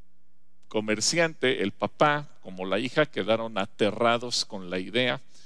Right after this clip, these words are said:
eh, ninguno de los dos aceptaba, pero pues aquí no había más que dos opciones, o,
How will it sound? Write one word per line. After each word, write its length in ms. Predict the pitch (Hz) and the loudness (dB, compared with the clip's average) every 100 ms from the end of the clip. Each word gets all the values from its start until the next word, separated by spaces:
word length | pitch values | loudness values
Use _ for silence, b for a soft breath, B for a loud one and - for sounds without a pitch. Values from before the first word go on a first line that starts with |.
| b b | b b
eh, 320 | - 101 98 - | -8 -4 -4 -4
ninguno 420 | 104 107 104 117 113 | -6 -8 -6 -4 -4
de 60 | |
los 160 | 92 95 | -4 -4
dos 440 | 117 - - - - - - | -2 0 0 -2 -8 -12 -12
aceptaba, 720 | - - - - 143 143 143 - B B B - | -6 -4 -4 0 2 4 2 -2 B B B 0
pero 420 | 185 220 202 185 - - - - - | 4 6 8 6 2 -10 -12 -12 -4
pues 480 | 123 123 - - - - | 0 2 2 -2 -4 -2
aquí 240 | 113 - | -2 -2
no 120 | 151 | -2
había 200 | 139 147 | 0 2
más 260 | 147 139 - | 2 0 0
que 300 | - 120 110 - | 0 0 0 0
dos 240 | 135 131 | 0 0
opciones, 540 | 123 - 226 247 156 - | -4 -2 0 2 0 0
o, 400 | 113 110 107 107 | 0 0 0 -4